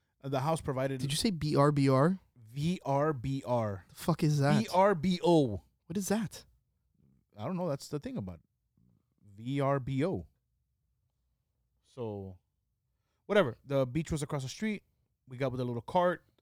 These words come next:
Speaker 1: It provided the seats and everything. We walked across the street, set up the, the umbrellas and the chairs, and kids had a blast. We had a blast. It was good. It's easy. That's the only way I like going to the beach. 'Cause I'm like you. I,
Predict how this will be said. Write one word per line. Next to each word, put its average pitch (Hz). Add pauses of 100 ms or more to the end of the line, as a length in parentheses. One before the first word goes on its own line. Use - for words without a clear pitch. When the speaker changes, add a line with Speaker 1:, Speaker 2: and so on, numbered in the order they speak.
(160)
Speaker 1:
It 117
provided 117
the 104
seats 175
and 139
everything. 151
We 127
walked 117
across 110
the 110
street, 160
set 123
up 113
the, 101 (200)
the 107 (220)
umbrellas 160
and 104
the 101
chairs, 175
and 101 (560)
kids 131
had 123
a 117
blast. 160
We 139
had 131
a -
blast. 147
It 165
was 170
good. 226 (2000)
It's -
easy. 147
That's 135
the 165
only 160
way 156
I 151
like 147
going 139
to 127
the 120
beach. 123 (340)
'Cause -
I'm 131
like 151
you. 117 (200)
I, 123